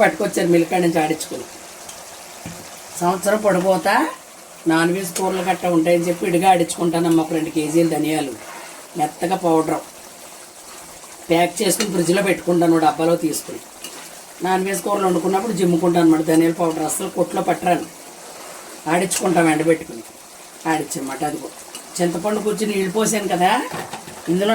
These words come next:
నానబెట్టుకున్నాను. ఎందుకంటే నేను చింతపండు గుజ్జు వాడతాను కదా, అందుకనమ్మా ఇది వేసేస్తున్నాను గుడ్లో. అదిగో ఈ ఎండుమిరకాయలు బళ్ళారికాయలు అంటారు.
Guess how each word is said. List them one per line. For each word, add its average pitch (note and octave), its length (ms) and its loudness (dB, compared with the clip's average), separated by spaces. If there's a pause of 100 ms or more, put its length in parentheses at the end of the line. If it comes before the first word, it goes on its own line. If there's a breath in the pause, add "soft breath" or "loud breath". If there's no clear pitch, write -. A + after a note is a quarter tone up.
నానబెట్టుకున్నాను. F#3 680 0 (600)
ఎందుకంటే G#3 300 2
నేను G3 300 0
చింతపండు F#3+ 420 0
గుజ్జు F#3 240 0
వాడతాను F#3 400 2
కదా, D#3 180 0 (520)
అందుకనమ్మా E3+ 540 2 (760)
ఇది C#3 160 -2
వేసేస్తున్నాను C3 600 -4
గుడ్లో. A2+ 260 -10 (1200)
అదిగో - 240 -10 (3250)
ఈ E3+ 40 6 (120)
ఎండుమిరకాయలు G3 520 4 (100)
బళ్ళారికాయలు F3+ 560 2
అంటారు. A#2+ 300 -8